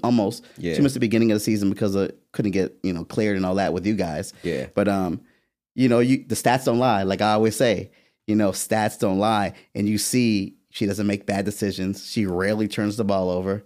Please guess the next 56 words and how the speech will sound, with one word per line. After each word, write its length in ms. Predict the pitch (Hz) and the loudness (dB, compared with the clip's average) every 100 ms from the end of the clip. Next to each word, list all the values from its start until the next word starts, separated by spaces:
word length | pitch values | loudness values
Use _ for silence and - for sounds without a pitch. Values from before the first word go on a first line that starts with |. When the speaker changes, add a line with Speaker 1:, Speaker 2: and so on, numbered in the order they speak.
| _ | _
Speaker 2:
Yeah. 180 | 101 90 | -4 -2
Speaker 1:
And 100 | 101 | 0
everybody's 440 | 120 113 101 101 | 0 0 0 -2
coming 200 | - 101 | -4 -4
after 260 | 95 - 85 | -4 -6 -10
her. 180 | - - _ - | -14 -16 _ -8
Speaker 2:
Yeah, 200 | 92 76 | -6 -4
everybody's 540 | 104 107 98 92 92 85 | -2 -2 0 -2 -4 -4
trying 200 | 104 90 | -4 -4
to, 40 | |
like 280 | 87 85 80 | -4 -6 -6
Speaker 1:
Right. 420 | 123 123 123 110 - | -4 -2 0 -2 0
So 160 | 127 | 2
it's 140 | 127 143 | 2 4
like, 280 | 131 123 - _ | 4 2 -2 _
you 80 | 156 | 2
know, 80 | 147 | 6
everybody 320 | 139 131 123 | 6 6 4
knows, 260 | 123 117 120 | 4 4 4
"Hey, 380 | 127 95 95 - _ _ _ | 4 2 -2 -12 _ _ _
I 80 | - | -6
can't 220 | 139 104 | -2 0
let 140 | 104 | 0
that 100 | 104 | 0
girl 180 | 92 104 | 0 0
catch. 340 | 101 117 104 104 | 0 -2 -2 -2
I 40 | |
can't 240 | - 104 | -4 -2
let 120 | 98 98 | -2 -4
that 80 | 95 | -2
girl 180 | 101 | -2
do 160 | 98 101 | 0 0
this." 260 | 98 101 104 | 0 -2 -2
Speaker 2:
Yeah. 100 | 95 | -2
Speaker 1:
Everybody 300 | 101 98 98 | 0 0 -2
get 160 | 95 | -2
up 140 | 101 95 | -2 -2
on 160 | 87 | -2
her. 160 | 95 95 - _ _ - | -2 -4 -8 _ _ -4
It 60 | |
doesn't 260 | 139 160 113 | 0 2 2
matter, 240 | 107 104 | 0 0
you 100 | 107 | 0
know. 220 | 104 107 104 | 2 2 0
I 80 | |
think, 280 | 107 113 101 - _ _ _ _ _ | 0 -2 -4 -8 _ _ _ _ _
you 80 | - | 0
know, 140 | 107 101 | 2 2
she's 220 | - 101 | -2 -6
played, 500 | - 107 104 98 - _ _ _ - | -2 0 0 -2 -6 _ _ _ -10
uh, 120 | - - _ _ | -8 -8 _ _
against 280 | 95 87 - | -10 -8 -4
everybody 560 | 95 113 117 98 92 95 | -2 0 0 0 0 0
over 160 | 95 | -2
the 100 | 92 | -4
years. 380 | 85 98 95 90 | -2 0 0 -4